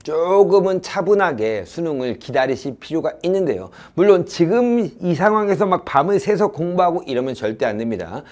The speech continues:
자, 선생님이 이제 남은 한 열흘 정도의 시간 동안 여러분이 무엇을 해야 될지를 간단하게 말씀을 드릴게요. 칠 일간의 질주 정도로 제목을 잡았습니다.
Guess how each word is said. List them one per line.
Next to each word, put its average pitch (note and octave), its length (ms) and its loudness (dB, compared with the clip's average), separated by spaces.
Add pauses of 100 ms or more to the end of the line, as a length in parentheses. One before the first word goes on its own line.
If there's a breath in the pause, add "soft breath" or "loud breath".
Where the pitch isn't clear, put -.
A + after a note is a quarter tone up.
(200 loud breath)
자, C3+ 200 6
선생님이 F3 640 2
이제 C#3 180 2
남은 C3+ 280 2
한 B2 260 -2
열흘 C#3+ 340 4
정도의 E3 480 0
시간 D3+ 400 -4
동안 A#2+ 380 -4
여러분이 C3+ 300 0
무엇을 D3+ 680 -2
해야 D#3+ 220 -2
될지를 A#2+ 500 -4 (300 soft breath)
간단하게 C#3 480 2
말씀을 A#2 420 -2
드릴게요. A#2+ 480 -6
칠 - 240 -4
일간의 G3+ 640 2
질주 D#3 560 -4
정도로 D#3 460 2
제목을 C3 500 -2
잡았습니다. B2 540 -4